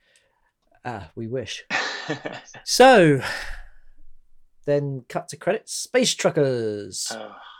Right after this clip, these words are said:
Speaker 1: Space Truckers? I mean, if you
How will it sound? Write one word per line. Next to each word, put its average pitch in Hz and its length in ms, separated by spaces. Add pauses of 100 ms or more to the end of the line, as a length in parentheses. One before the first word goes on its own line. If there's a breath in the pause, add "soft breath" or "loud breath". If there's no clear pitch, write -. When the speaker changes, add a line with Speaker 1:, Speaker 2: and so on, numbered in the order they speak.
(380 loud breath)
Speaker 1:
Space - 420
Truckers? - 600 (760 soft breath)
I 170 100
mean, 220 140
if 220 180
you 226 300